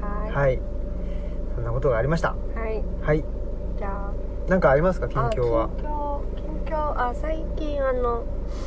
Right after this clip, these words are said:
Speaker 1: あれですね、本が語ること、語らせることの表紙が、あの、表紙候補が出来上がってきて、
Speaker 2: そうだ。
Speaker 1: デザイナーさんから
Speaker 2: うん。
Speaker 1: 出来上がってきて、まあ、なんか、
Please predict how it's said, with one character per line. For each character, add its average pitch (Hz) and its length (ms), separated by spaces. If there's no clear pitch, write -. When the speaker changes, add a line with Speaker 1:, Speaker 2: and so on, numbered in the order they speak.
Speaker 1:
あ - 40
れ 214 200
で 220 160
す - 100
ね、 190 340
本 247 160
が 180 120
語 - 140
る 202 120
こ - 180
と、 190 160
語 - 80
ら 190 280
せ - 140
る 185 300
こ - 100
と 190 240
の 175 280
表 269 340
紙 254 180
が、 202 260
あ - 20
の、 190 300
表 247 440
紙 - 80
候 262 360
補 180 200
が - 180
出 571 120
来 - 140
上 554 240
が 185 120
っ - 40
て - 80
き - 40
て、 175 60
Speaker 2:
そ 165 140
う 156 40
だ。 - 120
Speaker 1:
デ 190 180
ザ 208 120
イ - 100
ナ - 140
ー 571 40
さ - 180
ん 185 120
か - 180
ら 143 40
Speaker 2:
う 143 40
ん。 160 400
Speaker 1:
出 - 40
来 - 20
上 185 60
が 185 120
っ - 40
て - 220
き - 160
て、 285 300
ま 254 300
あ、 214 80
な 220 140
ん 220 80
か、 185 280